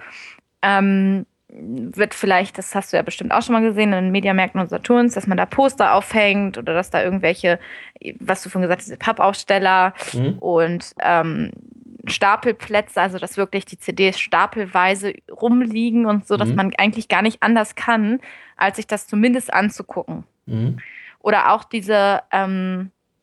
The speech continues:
Speaker 1: ähm, diese Hörstationen im, im Mediamarkt.
Speaker 2: Mhm.
Speaker 1: Dann natürlich die Hefte, die wir vorhin besprochen haben, wo man dann Anzeigen drin ka-, also so,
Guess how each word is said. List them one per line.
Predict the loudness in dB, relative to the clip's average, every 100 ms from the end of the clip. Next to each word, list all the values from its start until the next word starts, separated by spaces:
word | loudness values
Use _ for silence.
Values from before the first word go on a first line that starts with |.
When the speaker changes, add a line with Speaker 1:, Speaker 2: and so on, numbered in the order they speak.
| _ _ -20 _ -4
Speaker 1:
ähm, | -2 -2 -4 -8 -10 -8
diese | -4 2
Hörstationen | 2 2 0 -2 -2 2 4 4 2 0
im, | -4
im | -2 2
Mediamarkt. | 2 2 2 4 4 4 0
Speaker 2:
Mhm. | _ _ _ _ _ -20 _
Speaker 1:
Dann | 0 2
natürlich | 2 0 -4 -6
die | -2
Hefte, | 0 0 -8
die | -6 -4
wir | -4
vorhin | -2 0
besprochen | -2 -2 0 2
haben, | 0
wo | 0
man | 0
dann | 0
Anzeigen | 2 0 2 0 0
drin | -2 -4
ka-, | -2
also | -2 -2
so, | -8 -6